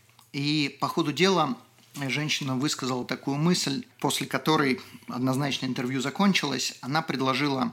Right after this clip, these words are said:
ещё до того, как мы перешли к вопросу, а, заработной платы, она предложила, поскольку она не работала,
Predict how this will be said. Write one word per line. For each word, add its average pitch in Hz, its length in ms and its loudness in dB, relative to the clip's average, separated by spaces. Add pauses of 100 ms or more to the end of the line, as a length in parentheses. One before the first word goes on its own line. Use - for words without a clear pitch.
(120)
ещё 147 260 2
до 131 180 2
того, 156 240 4
как 151 180 -2
мы 135 100 2
перешли 127 420 0
к 120 40 0
вопросу, 120 760 -2
а, 110 400 -8
заработной 135 360 -2
платы, 185 440 2 (460)
она 139 240 0
предложила, 131 680 -2
поскольку 131 420 -2
она 123 180 0
не 123 120 2
работала, 143 600 2